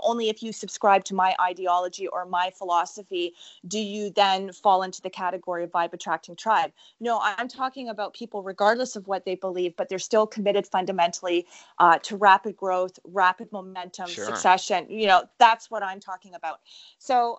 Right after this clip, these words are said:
Speaker 1: unfortunately,
Speaker 2: Love it.
Speaker 1: we're gonna, we're gonna have to get going here, but you're welcome to come back anytime.
Speaker 2: Oh, thank you.
Speaker 1: Uh, I'd like to give you one last opportunity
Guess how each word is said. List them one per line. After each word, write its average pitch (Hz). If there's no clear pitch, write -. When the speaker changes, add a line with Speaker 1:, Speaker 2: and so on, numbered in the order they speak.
Speaker 1:
unfortunately, 254
Speaker 2:
Love 233
it. 208
Speaker 1:
we're 233
gonna, 262
we're 233
gonna 247
have 226
to 226
get 190
going 220
here, 185
but 185
you're 226
welcome 220
to 214
come 208
back 190
anytime. 214
Speaker 2:
Oh, -
thank -
you. -
Speaker 1:
Uh, 196
I'd 214
like 240
to -
give 262
you 240
one 240
last 233
opportunity 214